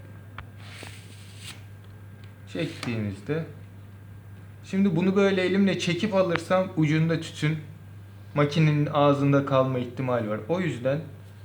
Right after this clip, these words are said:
şöyle geriye çekip bu şekilde çıkarıyorum. Bir iki kere vurduğumuzda tamamen dolu.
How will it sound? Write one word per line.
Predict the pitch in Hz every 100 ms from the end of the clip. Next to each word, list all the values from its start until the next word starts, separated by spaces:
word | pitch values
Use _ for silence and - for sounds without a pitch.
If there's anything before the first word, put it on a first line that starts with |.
| - - - - -
şöyle | - 175 160 123 110 - - - -
geriye | 160 180 151 -
çekip | 120 110 - - - - - - - - -
bu | -
şekilde | 131 113 113 107 104
çıkarıyorum. | - 113 107 104 - - - - - - - - - - - - - - - - - - - - - - - - - - - - - - - -
Bir | -
iki | 143 - -
kere | 127
vurduğumuzda | 120 127 135 123 117 110 101 127 160 - - - -
tamamen | - 143 131 110 113 143 - - - - - - - _
dolu. | 131 117